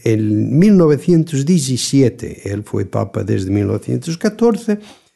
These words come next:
y el cinco de mayo, eh, mirad bien las fechas, el cinco de mayo de mil novecientos diecisiete,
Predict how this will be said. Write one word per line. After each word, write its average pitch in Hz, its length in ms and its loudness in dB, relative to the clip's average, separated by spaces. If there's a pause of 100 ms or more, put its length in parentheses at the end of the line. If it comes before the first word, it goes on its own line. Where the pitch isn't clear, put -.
(260)
y 151 140 2
el 160 260 2
cinco 262 500 4
de 156 120 2
mayo, 92 580 -4 (240)
eh, 156 340 -10 (520)
mirad 117 320 -4
bien 151 340 2
las 151 220 -4
fechas, - 560 -10
el 107 160 -4
cinco 202 460 2
de 139 120 2
mayo 165 400 4
de 139 140 0
mil 175 340 4
novecientos 170 760 0
diecisiete, 143 1000 -4